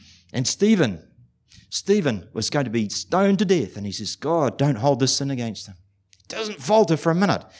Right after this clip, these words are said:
And William Booth, what did he do? The Salvation Army, he started it up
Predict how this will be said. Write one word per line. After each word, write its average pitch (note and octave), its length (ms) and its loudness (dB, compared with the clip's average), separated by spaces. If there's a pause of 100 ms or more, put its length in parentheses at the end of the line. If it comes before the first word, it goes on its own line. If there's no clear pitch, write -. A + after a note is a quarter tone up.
(100)
And D3 200 -2
William G#3+ 380 2
Booth, F3+ 520 2 (920)
what E3+ 160 -4
did F#3+ 80 2
he G#3+ 160 4
do? D#3 240 2 (920)
The F2+ 100 -10
Salvation E3 640 2
Army, A2 300 0
he G2 80 -2
started D#3 440 2
it B2 120 2
up C#3+ 340 2